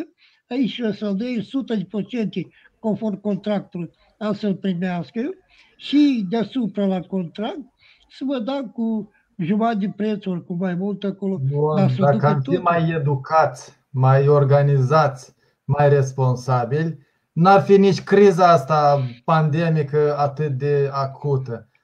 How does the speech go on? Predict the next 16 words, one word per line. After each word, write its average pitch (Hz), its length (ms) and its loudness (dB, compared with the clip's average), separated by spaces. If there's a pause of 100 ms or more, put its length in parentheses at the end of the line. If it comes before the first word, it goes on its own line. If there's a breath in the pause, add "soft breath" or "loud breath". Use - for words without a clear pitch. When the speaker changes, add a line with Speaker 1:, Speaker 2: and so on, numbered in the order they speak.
Speaker 2:
Dar 180 140 0
cum 214 160 4
noi 226 200 6
ne 214 80 6
credem 208 480 -2
tare 226 300 0
deștepți, 190 720 -4 (220 soft breath)
citim - 420 -6
o 220 180 2
tâmpenie 214 640 0
pe 190 100 -4
internet 190 520 -2
și 185 320 -2
o 185 140 -2
credem 202 360 4
mai 185 500 0